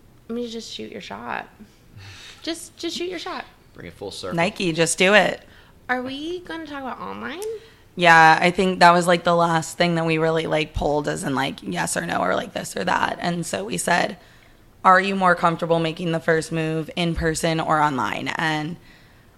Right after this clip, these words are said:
Speaker 3: I was actually surprised. Um, we got seventy-six percent of people saying in person.
Speaker 2: That's what I figured.
Speaker 3: And really,
Speaker 2: Yeah.
Speaker 3: I, I was surprised that it wasn't more people saying online just because of the number of people I've met in real life.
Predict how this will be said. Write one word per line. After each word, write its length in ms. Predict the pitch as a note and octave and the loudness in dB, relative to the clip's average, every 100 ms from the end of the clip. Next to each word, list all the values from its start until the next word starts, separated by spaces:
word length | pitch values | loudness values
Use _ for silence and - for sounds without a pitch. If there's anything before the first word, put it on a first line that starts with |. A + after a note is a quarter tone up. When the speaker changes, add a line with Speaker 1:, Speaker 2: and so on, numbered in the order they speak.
| _ _ | _ _
Speaker 3:
I 220 | - F#3 | 8 8
was 140 | G#3+ B3 | 6 4
actually 380 | G3 F#3 - G3+ | 4 2 -2 0
surprised. 840 | F3 D#3+ - C#3 D3+ F3+ G3 - | 0 0 4 4 4 2 0 -6
Um, 360 | F#3 E3+ D#3+ D#3+ | 0 2 2 0
we 100 | E3+ | 2
got 200 | E3+ - | 0 2
seventy-six 480 | E3+ F3+ A3+ G3 - | 2 2 -2 -4 -4
percent 340 | F3+ E3+ E3 | -4 0 -2
of 60 | D#3+ | 0
people 240 | E3 G#3+ | 0 0
saying 220 | G#3 E3+ | -2 -2
in 260 | - D#3 E3 | -2 -4 -2
person. 460 | D#3+ E3 - - - | -2 -2 -4 -4 -6
Speaker 2:
That's 180 | F3+ | -10
what 140 | E2+ - | -14 -16
I 20 | |
figured. 320 | D#2 D2+ D#2+ - - - - | -18 -18 -20 -20 -20 -20 -2
Speaker 3:
And 500 | F#3 E3+ D#3+ E3 F3+ - | 2 4 2 -2 -4 -2
really, 520 | G3 A3+ - - - | 2 2 0 -10 -14
Speaker 2:
Yeah. 160 | - - F#3+ F3+ F3 | -14 2 6 8 8
Speaker 3:
I, 120 | F3+ | 8
I 40 | F3 | 8
was 180 | G3 F#3 | 6 2
surprised 460 | F#3 F#3+ F3 E3 | -2 4 6 8
that 100 | F3 | 8
it 100 | E3+ | 8
wasn't 320 | E3 E3 E3 D#3+ | 8 6 4 2
more 380 | D#3+ D#3+ D#3+ | 2 2 0
people 760 | D#3 E3 - D#3 D3 - - - | -2 -2 2 4 4 2 -2 -10
saying 300 | - E3+ E3 | 0 2 4
online 420 | E3 E3+ E3+ D#3+ E3+ | 2 0 2 2 2
just 140 | E3 | -2
because 260 | F3 F3 D#3+ | -2 0 -2
of 120 | D#3+ | 0
the 80 | F3 | 2
number 220 | E3 E3 | 2 2
of 80 | E3 | 2
people 220 | F#3 F#3 | 2 6
I've 120 | F3 | 6
met 400 | E3 E3 E3+ - - - - _ _ - | 6 4 2 -2 -10 -20 -20 _ _ 4
in 140 | F#3 | 6
real 160 | E3+ E3+ | 8 10
life. 360 | D#3 E3 F#3+ | 10 6 2